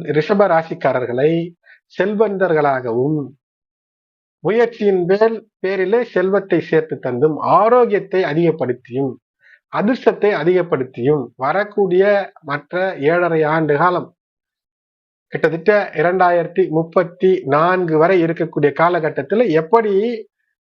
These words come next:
வாழ்க்கையை வைத்துக் கொள்ள வேண்டும் என்பதற்கு இப்போதே அதற்கான சில புள்ளிகளை எடுத்து வைப்பார். அதை புரிந்து செயல்பட வேண்டும். ஆனால் மாறாக எதிரிகளை உருவாக்கிக் கொள்வது,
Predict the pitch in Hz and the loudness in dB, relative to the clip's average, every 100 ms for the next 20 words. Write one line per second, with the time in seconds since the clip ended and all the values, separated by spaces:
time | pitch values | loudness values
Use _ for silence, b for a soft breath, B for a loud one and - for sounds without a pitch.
0 | _ 147 208 220 220 214 185 208 202 196 | _ 0 2 0 0 2 4 0 -2 0
1 | 196 190 190 202 190 180 180 180 254 190 | 2 4 2 2 2 2 0 0 0 0
2 | 170 208 208 214 202 156 175 175 165 156 | 0 2 4 2 2 -2 -4 0 -2 0
3 | 147 196 233 226 _ _ _ _ _ _ | -2 -2 -4 -8 _ _ _ _ _ _
4 | 202 190 247 - - 214 214 180 180 160 | 0 2 -2 -4 -6 -2 0 2 2 2
5 | 165 165 156 151 190 226 - 147 139 _ | 0 0 0 2 0 0 0 -2 -2 _
6 | 254 285 262 208 117 - _ _ _ _ | -4 -2 0 0 -2 -8 _ _ _ _
7 | 175 190 175 143 123 113 113 _ _ _ | 0 2 2 0 -2 -6 -12 _ _ _
8 | _ b _ 143 190 240 233 156 151 202 | _ b _ -2 0 0 0 0 2 4
9 | 208 160 139 151 165 165 185 214 196 175 | 2 0 -2 -2 -2 0 2 2 2 2
10 | 190 156 165 156 139 135 120 113 | 2 4 2 2 -8 -6 -6 -8